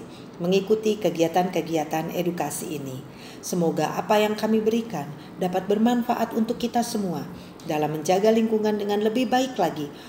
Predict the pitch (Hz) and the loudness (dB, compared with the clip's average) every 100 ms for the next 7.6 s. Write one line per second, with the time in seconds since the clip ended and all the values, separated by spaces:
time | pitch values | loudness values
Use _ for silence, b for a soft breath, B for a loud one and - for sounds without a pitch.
0 | B - 262 254 - 190 180 180 208 220 | B -4 -2 0 0 -2 2 2 2 2
1 | 208 202 196 190 180 196 202 - 196 190 | 0 2 4 2 2 -2 -2 -2 -4 -2
2 | 190 - 180 202 185 175 170 175 180 180 | -4 -4 -4 0 2 2 2 0 0 2
3 | 175 170 151 - B B B B - 175 | 2 0 -2 -6 B B B B -4 -2
4 | 175 156 151 220 240 247 240 B B - | -2 -4 -2 4 6 6 0 B B -6
5 | - 175 202 220 254 254 214 175 175 180 | -2 -2 2 4 4 4 4 4 0 0
6 | 220 233 247 254 240 240 - 240 240 240 | 0 0 -2 -2 0 0 0 0 2 2
7 | 233 240 226 190 147 139 | 4 2 0 -2 -4 -6